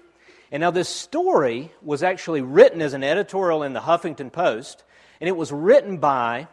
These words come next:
uh, a gay man who is actually an activist in the great gay rights movement, the founder of one of the largest gay rights organizations in the nation.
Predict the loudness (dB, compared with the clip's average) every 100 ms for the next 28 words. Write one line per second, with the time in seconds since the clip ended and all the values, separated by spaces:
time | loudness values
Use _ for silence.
0 | _ _ _ _ _ _ -4 -4 -4 -8
1 | _ _ _ _ -12 -4 -2 0 0 -2
2 | -4 -8 -14 _ _ _ _ _ -6 0
3 | 2 2 0 -4 -4 -6 -12 -4 0 0
4 | 0 -2 -2 -6 -12 -14 -10 -6 -2 -2
5 | -2 0 0 2 2 0 -4 -6 -6 -6
6 | -10 -8 -12 -6 -2 0 0 -2 -2 -6
7 | -6 -2 2 2 2 -4 -8 -12 -20 -20
8 | _ -6 -2 0 4 2 2 -2 -4 -4
9 | -4 -4 -4 -4 -8 -8 -12 -10 -8 -6
10 | -4 -4 -6 -8